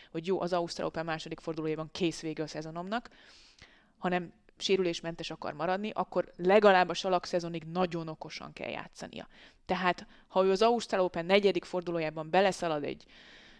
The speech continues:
Alcarazba, aki hat egy, hat kettőre nyeri az első szettet, akkor nem húz elő egy olyan menekülést, mint amit elő szokott húzni, és azt mondja, hogy hosszú távon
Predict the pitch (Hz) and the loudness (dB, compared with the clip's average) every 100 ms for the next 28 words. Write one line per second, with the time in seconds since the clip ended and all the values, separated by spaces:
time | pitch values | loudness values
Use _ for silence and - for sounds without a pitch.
0 | - 180 196 202 190 170 170 165 - 165 | 0 4 4 4 2 2 0 0 0 -4
1 | 165 - _ - 214 220 185 - 180 - | -8 -12 _ 4 4 6 0 0 -4 -4
2 | 170 180 170 165 160 151 156 180 - 214 | -6 -6 -6 -6 -6 -4 -2 -2 -4 -4
3 | 220 - 208 - - 170 175 180 170 170 | -6 -4 -4 -4 -4 -4 -2 -2 -4 -4
4 | 160 151 143 - _ _ _ 170 165 160 | -2 -2 -2 -6 _ _ _ -4 -2 -2
5 | 156 156 - _ _ _ 175 170 165 170 | -2 -6 -14 _ _ _ -2 -2 -2 -4
6 | 165 156 170 160 160 151 165 170 - 175 | -4 -4 -10 -10 -10 -4 -2 -2 -4 -6
7 | 165 - 190 196 175 - 180 180 175 175 | -6 -4 -6 -4 -4 -4 -4 -4 -2 0
8 | 170 175 _ _ _ 214 220 - - 185 | -2 -4 _ _ _ 0 0 -2 -4 -6
9 | 180 160 156 147 135 | -4 -4 -4 -6 -12